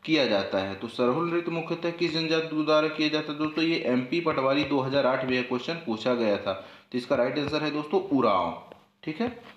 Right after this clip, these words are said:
चलिए next question देख लेते हैं। निम्नलिखित में से कौन सी गोंड की उपजाति नहीं है? तो भानिया, भारिया जो है तो दोस्तों यह गोंड की उपजाति नहीं है। ठीक है, परिधान, अगरिया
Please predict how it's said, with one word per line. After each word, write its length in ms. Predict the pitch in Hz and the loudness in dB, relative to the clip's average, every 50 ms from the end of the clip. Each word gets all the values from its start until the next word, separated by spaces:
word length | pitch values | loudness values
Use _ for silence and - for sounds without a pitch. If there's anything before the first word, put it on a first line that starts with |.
| _ _ - - | _ _ -8 -6
चलिए 240 | 117 104 92 - 87 | -4 -4 -4 -6 -6
next 200 | 101 117 120 - | -6 -6 -4 -2
question 280 | - 156 151 156 156 160 | -2 -2 -2 0 -2 -2
देख 160 | 165 156 160 | -2 -2 -2
लेते 240 | 160 160 160 165 170 | -2 -4 -4 -4 -6
हैं। 200 | 175 190 196 196 - - - - - _ - | -6 -6 -6 -8 -12 -18 -20 -20 -12 _ 0
निम्नलिखित 520 | 120 143 180 196 190 185 180 160 151 127 | 2 4 4 4 4 4 2 2 -2 -2
में 220 | 127 127 120 117 - | 0 0 0 0 0
से 200 | - 151 165 175 | -2 -2 -2 -2
कौन 460 | 175 - - - 135 139 156 175 170 | -2 -4 -4 -2 0 2 2 0 0
सी 200 | 165 - 175 165 | -2 -4 -6 -4
गोंड 340 | 131 131 139 147 156 156 151 | -2 0 0 2 0 0 -2
की 100 | 170 165 | -2 -2
उपजाति 540 | 143 139 - 131 123 131 143 156 - 175 151 | -2 0 -2 0 0 2 0 2 0 0 0
नहीं 260 | 135 117 113 110 98 95 | 0 0 0 -2 -4 -4
है? 240 | 92 85 82 - - - | -8 -12 -14 -14 -6 0
तो 120 | 160 180 214 233 180 127 107 101 - | 2 2 2 2 0 -4 -6 -8 -4
भानिया, 480 | 113 120 117 117 123 131 139 151 156 | -2 0 2 4 4 4 4 4 2
भारिया 540 | 147 113 110 107 113 117 117 123 131 151 156 | 0 0 -2 -2 0 0 2 2 2 2 2
जो 160 | 147 135 131 | 2 2 2
है 100 | 123 120 | 2 2
तो 160 | 117 - 120 120 | 0 -2 -2 -2
दोस्तों 300 | 120 120 - - 147 143 | -2 -2 -2 -2 0 0
यह 180 | 160 202 220 - - - - - - - - - | 0 0 0 -4 -10 -16 -18 -20 -20 -16 -10 -6
गोंड 280 | 113 110 120 127 127 127 | 0 2 2 2 2 2
की 60 | 139 | -2
उपजाति 800 | 131 120 113 104 120 143 156 - - - - - - - - 110 | -2 -2 0 0 0 0 0 0 -4 -8 -10 -12 -12 -4 0 0
नहीं 220 | 110 104 98 92 | 0 0 0 -4
है। 280 | 92 92 87 71 73 - - - _ - | -8 -10 -10 -12 -12 -16 -20 -20 _ -8
ठीक 140 | - 139 175 | -6 -2 -2
है, 60 | 185 | -2
परिधान, 600 | 180 - 143 123 120 123 117 123 131 143 160 - | -2 0 0 2 2 2 2 4 2 2 0 0
अगरिया 640 | - 113 117 113 120 117 117 120 131 151 175 196 | 2 0 2 2 2 2 2 2 2 2 2 2